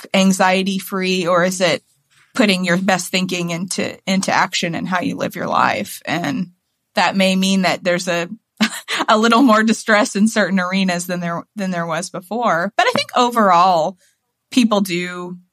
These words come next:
calm down over time and they are less reactive, you know, the,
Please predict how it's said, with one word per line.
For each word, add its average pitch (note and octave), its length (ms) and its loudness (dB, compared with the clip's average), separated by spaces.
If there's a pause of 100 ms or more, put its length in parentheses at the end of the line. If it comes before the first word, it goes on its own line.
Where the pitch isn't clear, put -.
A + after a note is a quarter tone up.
(320)
calm E3 240 2
down D#3+ 220 2
over E3 180 -4
time E3+ 320 0
and F#3 80 -4
they G#3+ 100 2
are D#4 160 4
less F3 260 0
reactive, D#3+ 640 -2 (160)
you G3 180 -4
know, F3 120 -2
the, F3 200 -4